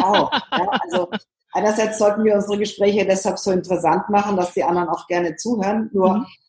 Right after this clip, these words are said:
Speaker 1: auch wir sollten uns hier am Riemen reißen und, und die Aufmerksamkeit zeigen.
Speaker 2: Ja.
Speaker 1: Weil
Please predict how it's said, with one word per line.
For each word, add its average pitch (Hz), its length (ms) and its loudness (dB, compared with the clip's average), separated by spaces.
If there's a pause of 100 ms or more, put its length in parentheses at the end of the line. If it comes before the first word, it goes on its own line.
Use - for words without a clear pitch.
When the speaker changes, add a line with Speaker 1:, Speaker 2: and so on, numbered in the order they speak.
(200)
Speaker 1:
auch 180 280 0
wir 202 200 6
sollten 247 300 4
uns 240 120 2
hier 254 160 2
am 220 140 4
Riemen 233 340 4
reißen 233 640 0 (280)
und, 214 360 2 (320)
und 214 380 0
die 247 80 2
Aufmerksamkeit 220 800 0
zeigen. 123 400 -2 (300)
Speaker 2:
Ja. 196 140 -4
Speaker 1:
Weil 185 240 2